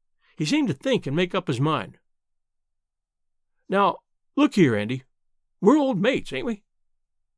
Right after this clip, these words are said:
"Yeah, I know that." "And you think I'd tell you a blanky lie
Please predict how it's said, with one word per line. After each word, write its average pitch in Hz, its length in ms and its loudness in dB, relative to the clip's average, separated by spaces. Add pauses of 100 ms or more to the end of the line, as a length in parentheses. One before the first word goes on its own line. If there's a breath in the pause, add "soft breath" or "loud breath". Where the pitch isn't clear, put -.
(500)
"Yeah, 127 240 -2
I 226 60 2
know 214 180 2
that." 117 260 -6 (840)
"And 123 140 -2
you 254 120 4
think 277 220 -4
I'd 233 200 -2
tell 226 160 0
you 208 120 2
a 165 60 2
blanky 165 420 -2
lie 196 380 0